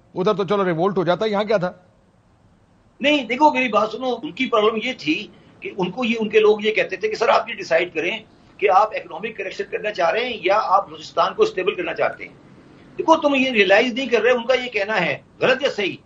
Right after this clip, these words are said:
Speaker 2: वो ये कहते हैं कि बलूचिस्तान में smuggling का जो इन्वेजन है, वो इतना बड़ा हो गया है कि अब उसको ख-,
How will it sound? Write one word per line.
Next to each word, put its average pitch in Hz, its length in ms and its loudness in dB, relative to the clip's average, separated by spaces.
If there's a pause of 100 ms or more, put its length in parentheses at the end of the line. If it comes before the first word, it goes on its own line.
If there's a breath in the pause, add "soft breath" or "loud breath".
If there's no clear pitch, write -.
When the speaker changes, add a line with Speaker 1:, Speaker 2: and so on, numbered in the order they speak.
(360)
Speaker 2:
वो 262 100 -6
ये 277 100 -4
कहते 220 300 -4
हैं 277 80 -6
कि 277 60 -6
बलूचिस्तान 214 640 -2
में 254 260 0
smuggling 214 460 -4
का 233 100 4
जो 220 120 4
इन्वेजन 175 520 0
है, 247 60 0
वो 233 100 2
इतना 254 240 0
बड़ा 214 200 6
हो 220 180 4
गया 170 200 -6
है 165 260 -10 (340)
कि - 60 -8
अब 214 180 -6
उसको 247 260 -6
ख-, - 320 -8